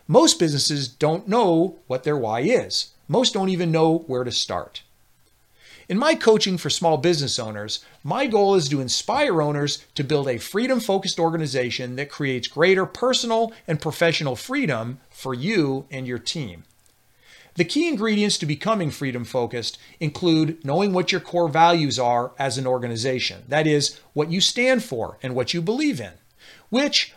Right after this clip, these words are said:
allows you to maximize alignment, cohesion, and the efficiency of your team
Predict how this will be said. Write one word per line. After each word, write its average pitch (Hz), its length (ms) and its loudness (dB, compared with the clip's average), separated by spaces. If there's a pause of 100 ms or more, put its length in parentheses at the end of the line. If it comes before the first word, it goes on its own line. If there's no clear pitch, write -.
allows 226 440 2
you 240 100 -2
to 190 120 -4
maximize 170 600 0
alignment, 190 580 -2
cohesion, 160 720 -4
and 139 120 -4
the 127 80 -4
efficiency 147 840 -2
of 151 140 -2
your 160 160 0
team 127 420 -6